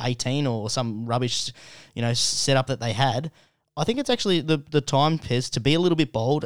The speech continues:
And we've seen with they've got less players on the field that their game plan actually works a lot better with less elite players on the field. And they're actually able to get more cattlemen for the, you know, the areas that they need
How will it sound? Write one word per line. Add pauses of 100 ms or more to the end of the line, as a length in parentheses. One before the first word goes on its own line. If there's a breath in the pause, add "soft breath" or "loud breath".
And
we've
seen
with
they've
got
less
players
on
the
field (400)
that
their
game
plan
actually
works
a
lot
better
with
less
elite
players
on
the
field. (300)
And
they're
actually
able
to
get
more
cattlemen
for
the,
you
know,
the
areas
that
they
need